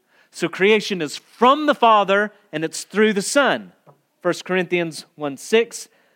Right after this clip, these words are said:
"There is one God, the Father, from whom are all things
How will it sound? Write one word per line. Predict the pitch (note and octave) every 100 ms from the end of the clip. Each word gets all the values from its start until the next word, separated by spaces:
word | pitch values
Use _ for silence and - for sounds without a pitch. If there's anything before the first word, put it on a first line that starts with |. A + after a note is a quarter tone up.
| _ _
"There | D3 D3
is | C3+ A#2
one | A2+ F3 B3 B3
God, | F#3 E3+ F3 E3+
the |
Father, | E3 G#3 G3 E3 D3+ - _
from | _ _ - E3+ B3+ C#4+
whom | A3+ A#3+ G#3
are | G3+
all | F3+
things | F3 F#3 F3+ F3+ F#3 -